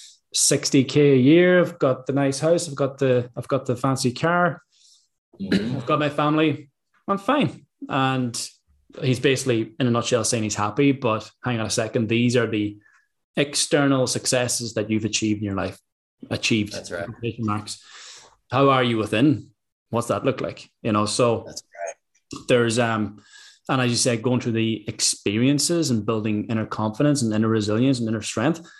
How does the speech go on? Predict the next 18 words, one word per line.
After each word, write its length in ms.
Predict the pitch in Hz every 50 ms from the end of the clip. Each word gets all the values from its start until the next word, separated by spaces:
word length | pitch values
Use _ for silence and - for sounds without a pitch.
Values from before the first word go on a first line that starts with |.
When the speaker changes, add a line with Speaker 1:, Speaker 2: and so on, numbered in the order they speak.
| - - - _ _ _ _ _ _ _ _ _
Speaker 1:
like, 100 | - 104
that's 200 | 107 117 120 - -
wow. 300 | 101 92 - 92 - - -
I 60 | 123
mean, 380 | 113 107 104 101 98 95 - - _ _ _ -
uh, 40 | 98
if, 440 | 92 82 78 69 - - - - -
if 160 | - 139 -
you 60 | 120
Speaker 2:
That's 100 | - -
Speaker 1:
take 140 | 131 127 -
Speaker 2:
right. 100 | 120 104
Speaker 1:
that 80 | 107 110
with 140 | 104 -
you, 60 | 131 120
you're 120 | 117 110
going 220 | - 104 98 98
to, 280 | - - 107 98 95